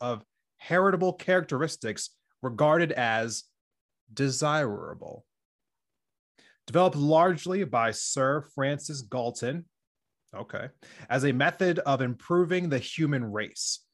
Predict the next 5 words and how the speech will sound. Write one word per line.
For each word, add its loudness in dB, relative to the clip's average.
eugenics 2
was 2
increasingly -4
discredited -2
as -4